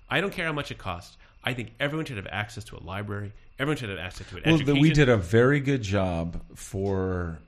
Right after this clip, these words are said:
Speaker 2: probably fifty, sixty years of getting everybody on the same page propaganda-wise in this country.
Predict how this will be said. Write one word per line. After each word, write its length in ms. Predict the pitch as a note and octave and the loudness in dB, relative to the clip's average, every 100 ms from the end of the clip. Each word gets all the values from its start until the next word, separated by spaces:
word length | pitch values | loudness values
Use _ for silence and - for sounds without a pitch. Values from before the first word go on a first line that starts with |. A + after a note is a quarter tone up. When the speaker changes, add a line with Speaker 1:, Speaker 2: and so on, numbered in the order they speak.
| _ _ - | _ _ -2
Speaker 2:
probably 400 | A2 A#2 G#2 F#2 | 0 0 -4 -6
fifty, 580 | - - A2+ C3 B2 A2 | -4 -4 -4 -2 -2 -2
sixty 540 | G#2+ - A#2 - - | -2 -2 -4 -6 -4
years 720 | A2+ G2 G2 E2+ B1 - - - - - - - - | -2 0 0 0 -4 -8 -12 -16 -20 -20 -20 -20 -6
of 160 | G2 F2+ | -4 0
getting 300 | A#2 A2 G2+ | 2 2 2
everybody 420 | G2 F#2+ F#2 F2+ | 0 0 0 0
on 140 | E2+ E2 | -4 -4
the 60 | |
same 380 | D#2 F#2 F2 E2+ | -6 -8 -8 -4
page 560 | - E2+ D#2+ D#2 - - | -2 -2 -4 -8 -12 -6
propaganda-wise 1080 | F2+ E2+ E2 F2 E2 D#2 E2 C#2+ C2+ - | -6 -4 -6 -4 -4 -6 -8 -8 -10 -12
in 80 | D2+ | -12
this 140 | D2 | -12
country. 380 | - - - - | -12 -14 -14 -20